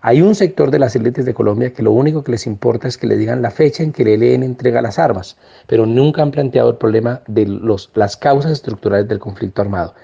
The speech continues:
Sin la solución de las causas del conflicto armado, pues por supuesto, con cualquier guerrilla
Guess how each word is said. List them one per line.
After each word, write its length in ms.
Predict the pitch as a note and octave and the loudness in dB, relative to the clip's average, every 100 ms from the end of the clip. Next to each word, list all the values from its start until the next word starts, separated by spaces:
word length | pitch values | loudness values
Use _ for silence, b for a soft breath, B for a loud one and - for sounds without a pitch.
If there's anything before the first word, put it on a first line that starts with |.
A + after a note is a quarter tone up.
| b | b
Sin 260 | _ - C3 | _ 0 4
la 120 | A#2+ | 4
solución 420 | A2+ A#2 G#2 D3 | 2 -2 -2 0
de 80 | D3+ | 0
las 160 | D#3+ B2 | -2 -2
causas 300 | C3+ B2 C3+ | -2 -2 -2
del 100 | C3+ | -4
conflicto 400 | C3+ B2 C3+ D#3 | -4 -4 -4 -4
armado, 320 | D3 C#3 C#3 B B _ | -2 0 -2 B B _
pues 160 | D3 | -2
por 180 | - D3+ | 2 0
supuesto, 580 | - D3+ D#3+ - D3 C#3+ - | 0 2 2 2 0 -2 -4
con 220 | - C3 | 0 0
cualquier 480 | A2+ C3 A2 D#3+ D#3 | 2 0 2 2 4
guerrilla 540 | D#3+ E3 D#3+ A#2 G#2 | 2 4 2 2 -2